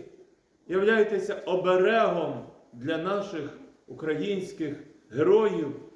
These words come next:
воїнів. Ваші молитви, ваша праця, ваша боротьба велична перед Богом.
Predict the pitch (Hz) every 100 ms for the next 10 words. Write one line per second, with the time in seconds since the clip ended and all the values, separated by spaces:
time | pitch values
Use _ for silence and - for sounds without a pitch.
0 | _ 123 117 185 190 175 151 127 110 -
1 | _ _ _ _ _ 139 220 220 214 190
2 | 185 175 160 - 120 117 - - - 117
3 | 214 214 226 208 202 170 135 - 123 120
4 | - _ _ _ _ - 170 254 240 247
5 | 240 196 233 233 220 220 226 175 214 202
6 | 165 127 - - _ _ _ _ _ _
7 | _ _ 131 180 185 226 208 - 180 175
8 | 170 160 156 117 180 196 147 139 113